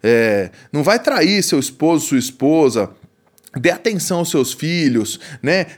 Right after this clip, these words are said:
Coloque uma priori-, uma prioridade na, na sua vida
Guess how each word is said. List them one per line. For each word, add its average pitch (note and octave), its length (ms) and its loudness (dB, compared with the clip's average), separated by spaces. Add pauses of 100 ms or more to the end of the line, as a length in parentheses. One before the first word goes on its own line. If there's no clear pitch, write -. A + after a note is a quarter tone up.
Coloque F#3 380 0
uma C4 140 2
priori-, G#3+ 580 -2
uma D3+ 200 -4
prioridade D#3 1200 -2 (200)
na, B2 380 -6
na C#3 120 -6
sua C3+ 220 -2
vida C3+ 520 -4